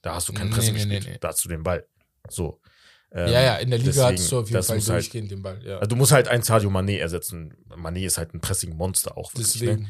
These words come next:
Speaker 2: Also da glaub ich auch, da bin ich bei dir. Ich glaub, Nunez braucht so ein Jahr, um sich auch einzugewöhnen, weil ich glaub, Haaland wird's leichter fallen, weil auch Haaland, guck mal, ich muss auch ehrlich sagen, Haaland spielt in Österreich, zerstört, spielt in Deutschland,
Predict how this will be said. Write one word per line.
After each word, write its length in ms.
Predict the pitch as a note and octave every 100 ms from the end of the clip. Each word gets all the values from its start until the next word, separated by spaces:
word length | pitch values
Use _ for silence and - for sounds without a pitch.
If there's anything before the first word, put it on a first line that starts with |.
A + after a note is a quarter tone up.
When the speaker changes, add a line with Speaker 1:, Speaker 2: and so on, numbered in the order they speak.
| A2+
Speaker 2:
Also 240 | A2+ B2
da 360 | B2 C#3 C#3+ C3
glaub 280 | C3 C#3 B2+
ich 140 | F#2+
auch, 160 | B2 A#2
da 160 | C#3
bin 120 | D#3
ich 140 | C#3 -
bei 140 | C#3
dir. 100 | C3+
Ich 80 | A#2+
glaub, 220 | D#3+ D#3+
Nunez 400 | E3 F3+ E3 D3+
braucht 340 | - D3+ D3+ -
so 200 | C#3+ -
ein 280 | C3 C#3 C3+
Jahr, 180 | C3 B2+
um 140 | B2
sich 100 | A2
auch 120 | A2+
einzugewöhnen, 680 | - C#3+ C#3+ C#3 B2+ B2+ B2+
weil 80 | A#2
ich 60 | A2
glaub, 240 | C3 G#2+
Haaland 280 | C#3 C#3+ B2
wird's 180 | A#2+ -
leichter 320 | - D#3+ D#3+
fallen, 340 | - F3+ G#3 _ _ _ _ _ _ _ _ _
weil 260 | A2+ B2 B2+
auch 240 | B2 -
Haaland, 280 | D3 D3+ C3 - _ _ _ _ _
guck 140 | -
mal, 240 | C#3 A2 - _ -
ich 140 | A2+
muss 200 | D3 D3
auch 80 | D3
ehrlich 240 | B2+ C3+
sagen, 200 | C3+ A#2+
Haaland 280 | A#2 C3 C3
spielt 320 | - C3+ B2+ -
in 400 | A#2+ A2+ G#2 G2+ _ _ _ _ _ _ -
Österreich, 560 | C#3+ C#3 C3 B2+ - _ _ _ _ -
zerstört, 560 | B2 - B2 A2 - -
spielt 280 | - A#2+
in 80 | A2+
Deutschland, 560 | B2 C#3 - A#2+ A#2